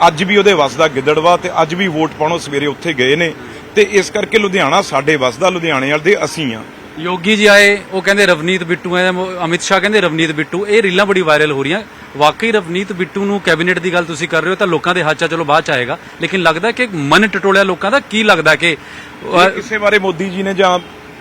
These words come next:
Speaker 1: ਪ੍ਰਾਈਮ ਮਿਨਿਸਟਰ ਸਾਹਿਬ ਨੇ ਜਾਂ ਯੋਗੀ ਜੀ ਨੇ ਜਾਂ ਕਿਸੇ ਅਮਿਤ ਸ਼ਾਹ ਜੀ ਨੇ ਜੇ ਕਿਸੇ ਬਾਰੇ ਕਿਹਾ ਤਾਂ ਦੱਸ ਦਿਓ। ਤੇ ਦੇਸ਼ 'ਚ ਮੇਰੇ ਬਾਰੇ ਤਿੰਨੋਂ ਕਹਿ ਕੇ ਗਏ ਆ, ਇਦੋਂ ਵੱਡੀ ਮੋਹਰ ਤਾਂ ਕੋਈ ਹੋ ਨਹੀਂ ਸਕਦੀ। ਮੈਂ ਤਾਂ ਉਦਣ ਦਾ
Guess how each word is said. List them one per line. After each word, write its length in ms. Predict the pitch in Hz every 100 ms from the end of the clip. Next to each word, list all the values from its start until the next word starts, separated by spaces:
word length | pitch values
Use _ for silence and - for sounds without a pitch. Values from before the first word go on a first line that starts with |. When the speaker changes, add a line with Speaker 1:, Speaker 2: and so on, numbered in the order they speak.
| -
Speaker 1:
ਪ੍ਰਾਈਮ 200 | 170 175
ਮਿਨਿਸਟਰ 280 | 185 175 170
ਸਾਹਿਬ 280 | 175 180 185
ਨੇ 140 | 175
ਜਾਂ 380 | 156 156 180 156 - - - - - - - - - - - - - - -
ਯੋਗੀ 340 | 170 160 160
ਜੀ 160 | 165 170
ਨੇ 160 | 156 139 - - -
ਜਾਂ 200 | 160 170
ਕਿਸੇ 460 | 170 160 180 165 160 - - -
ਅਮਿਤ 180 | 165 170
ਸ਼ਾਹ 200 | 170 180
ਜੀ 100 | 190
ਨੇ 80 | 165
ਜੇ 180 | 127 175
ਕਿਸੇ 260 | 190 185
ਬਾਰੇ 220 | 190 180 175
ਕਿਹਾ 340 | 185 196 165 - - - -
ਤਾਂ 100 | 131
ਦੱਸ 240 | 110 -
ਦਿਓ। 120 | 170 - - -
ਤੇ 60 | 151
ਦੇਸ਼ 320 | 139 151 156
'ਚ 60 | 190
ਮੇਰੇ 260 | 160 180
ਬਾਰੇ 220 | 185 185
ਤਿੰਨੋਂ 360 | 190 190 202 226
ਕਹਿ 160 | 196 196
ਕੇ 140 | 208
ਗਏ 240 | 156 156
ਆ, 120 | 170 151 - - - 202
ਇਦੋਂ 220 | 190 233
ਵੱਡੀ 260 | 214 196
ਮੋਹਰ 220 | 202 202 220
ਤਾਂ 140 | 220
ਕੋਈ 160 | 208 220
ਹੋ 220 | 139 160
ਨਹੀਂ 120 | 151
ਸਕਦੀ। 340 | 139 135 131
ਮੈਂ 180 | 185 185
ਤਾਂ 160 | 185 220
ਉਦਣ 300 | 190 190 202
ਦਾ 200 | 214